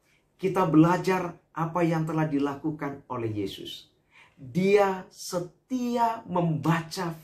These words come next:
firman Tuhan. Dan dia mempraktekkan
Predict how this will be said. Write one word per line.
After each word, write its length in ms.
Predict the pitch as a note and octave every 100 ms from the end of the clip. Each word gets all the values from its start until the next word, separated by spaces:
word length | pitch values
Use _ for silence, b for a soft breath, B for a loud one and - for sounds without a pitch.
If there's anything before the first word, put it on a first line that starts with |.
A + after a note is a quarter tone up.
| -
firman 480 | A3 G#3 G3 G3 -
Tuhan. 400 | G#3 A#2+ F#2 - B B B B
Dan 560 | - C#3 F#3+ E3+ D#3+ -
dia 480 | G#3 A#3+ A#3+ A#3 G3+ G3
mempraktekkan 1300 | G#3 G3 - G3+ G#3+ - _ E4 E4 - - A#3+